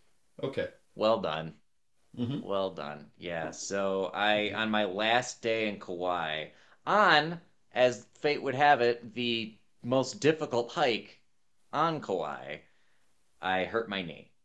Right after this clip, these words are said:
Speaker 1: Mm-hmm.
Speaker 2: And I, I woke up that morning and it was a little tender, and I thought, "Ah, I'll push through it. I know my body well enough." But I just was being stubborn, and so I just kept going and kept going.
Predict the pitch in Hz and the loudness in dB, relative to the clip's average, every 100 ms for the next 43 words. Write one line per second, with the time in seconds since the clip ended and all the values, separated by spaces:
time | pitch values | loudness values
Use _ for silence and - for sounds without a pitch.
0 | _ _ _ _ _ _ _ _ 101 95 | _ _ _ _ _ _ _ _ -6 -2
1 | 95 92 92 92 95 92 101 107 120 123 | -2 -2 -6 -8 -8 -4 -2 2 4 4
2 | 117 113 104 - - _ 101 101 101 98 | 2 2 2 0 -12 _ -6 -2 0 0
3 | 95 95 85 87 87 87 98 90 - 104 | -2 -4 -8 -8 -8 -8 -8 -8 -4 -4
4 | 98 98 92 87 85 92 90 - 110 107 | 0 0 0 -2 -6 -4 -4 -2 0 4
5 | 104 98 - 90 - 82 82 82 87 87 | 4 2 0 -8 -8 -8 -6 -4 -4 -4
6 | 82 82 80 80 78 78 80 78 - 120 | -8 -8 -8 -8 -8 -10 -10 -12 -2 0
7 | 123 135 120 104 107 87 - 101 98 107 | 0 -2 -8 -4 -4 -4 -6 -4 -2 -2
8 | 117 120 _ _ _ _ 95 98 92 90 | -4 -8 _ _ _ _ -8 -2 -2 -4
9 | - - 104 - 101 98 98 98 85 - | -8 -2 0 0 -4 -2 -2 -4 -6 -6
10 | 98 - 92 95 98 107 | -6 -4 -4 -2 -2 -4